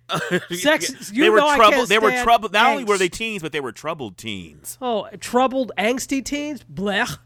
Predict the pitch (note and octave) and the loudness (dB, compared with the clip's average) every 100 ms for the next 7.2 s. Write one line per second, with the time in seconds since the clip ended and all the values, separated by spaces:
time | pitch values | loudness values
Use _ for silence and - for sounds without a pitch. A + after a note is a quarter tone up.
0 | _ _ _ _ - D3 A#3 C4+ G#3 C4+ | _ _ _ _ -10 0 2 2 2 2
1 | D4 - A#3+ A#3 A#3 A3+ F#3+ D3 B2 A3+ | 2 -2 2 4 4 2 -2 -6 -2 -2
2 | C4 C#4+ C4 C4+ F#3 F#3 D#3 G#3 B3 B3 | -2 -4 -6 -6 -4 -4 0 -2 -2 -4
3 | A#3+ A#3 F#3 D#3+ D#3+ G#3+ A#3+ C#4 G3 F#3 | -8 -8 -8 -4 0 4 4 2 -2 -4
4 | F#3 G3+ E3 C#3+ - D#3 F3 C#3+ B2 - | -4 -4 -4 -8 -10 -8 -6 -8 -12 -20
5 | - D3+ G#3+ G3 C#3+ D#3+ F3+ D#3 D3+ C#3+ | -16 -10 -8 -8 -10 -8 -6 -6 -8 -10
6 | D#3+ D3+ C#3 D3+ F3+ A3+ F#3+ G3 - C3+ | -8 -8 -8 -8 -8 -8 -6 -6 -6 -16
7 | - | -18